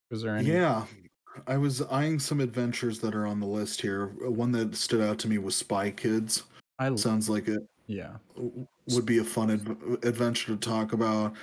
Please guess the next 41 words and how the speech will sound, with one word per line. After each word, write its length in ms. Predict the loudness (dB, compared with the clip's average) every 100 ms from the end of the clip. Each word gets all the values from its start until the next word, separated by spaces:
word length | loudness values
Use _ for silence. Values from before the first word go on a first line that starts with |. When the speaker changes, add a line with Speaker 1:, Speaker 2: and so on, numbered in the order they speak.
| -16 -20 -6
Speaker 2:
Um, 560 | 0 2 4 2 0 -2 0
and 160 | 4
then 260 | 4 2 0
another 300 | 2 4 4
one 140 | 4 2
that 140 | 0
came 220 | 0 2 4
to 60 |
mind 360 | 4 2 2 2
was 300 | 2 0 -2
the, 500 | 0 2 2 2 0
uh, 320 | -2 -2 -2 0
we 140 | 2
mentioned 500 | 4 2 2 0 0
Indiana 440 | 0 0 2 0 -2
Jones, 440 | -2 -2 -2 -4
and 100 | -4
there's 180 | -2 -4
Indiana 400 | -4 -6 -6 -6
Jones 320 | -4 -4 -4
and 80 | -8
the 60 | -8
Crystal 380 | -2 -2 0
Skull. 500 | -2 -2 -2 -2 -4 -8 -18 -6 -2
Speaker 1:
I'm 100 | 2
surprised 480 | 2 4 4 6
Speaker 2:
Uh, 40 | 6
Speaker 1:
that's 120 | 4 2
polarizing. 540 | 4 6 6 4 4
I 100 | 4
don't, 340 | 4 4 2 2
I 80 | 2
don't 160 | 4
know 180 | 4 6
anyone 220 | 6 4
who 140 | 4 4
likes 280 | 2 2 2
that 140 | 2
movie, 500 | 2 2 0 -4 -8 -12 -6
but 300 | -4 -4 -6 _ _ _ _ _ _ _ _ _ _
I 60 | _